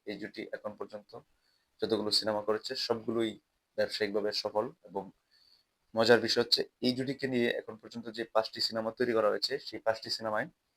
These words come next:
একই পরিচালক তৈরি করেছেন, সেটি হচ্ছে আমাদের সবার পছন্দের রবি কিনাগি স্যার। এই দীর্ঘ বারো বছরের মধ্যে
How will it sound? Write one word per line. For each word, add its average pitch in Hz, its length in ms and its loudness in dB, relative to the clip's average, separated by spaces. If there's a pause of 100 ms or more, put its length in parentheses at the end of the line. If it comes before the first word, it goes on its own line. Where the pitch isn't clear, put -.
(260)
একই 127 240 6
পরিচালক 113 480 0 (160)
তৈরি 110 160 -2
করেছেন, 98 360 -4 (100)
সেটি - 200 -6
হচ্ছে 104 200 -4
আমাদের 98 240 -4 (520)
সবার 107 340 4
পছন্দের 107 420 -2
রবি 113 180 2
কিনাগি 101 260 -6
স্যার। - 200 -2 (1000)
এই 156 140 6
দীর্ঘ 160 260 6 (640)
বারো 120 320 8
বছরের 151 380 6
মধ্যে 117 320 2